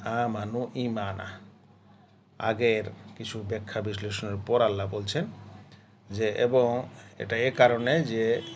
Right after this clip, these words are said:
যেন মুমিনদের ঈমান বেশি হয়, মুমিনদের ঈমান বৃদ্ধি লাভ করে। তাহলে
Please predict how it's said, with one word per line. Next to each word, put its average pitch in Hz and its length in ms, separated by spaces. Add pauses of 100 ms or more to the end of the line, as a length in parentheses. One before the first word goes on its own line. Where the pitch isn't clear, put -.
(140)
যেন 123 260
মুমিনদের 131 720 (120)
ঈমান 117 500 (800)
বেশি 113 420
হয়, 101 300 (1400)
মুমিনদের 120 580
ঈমান 123 380
বৃদ্ধি 113 400
লাভ 101 220 (100)
করে। 98 200 (1400)
তাহলে 120 500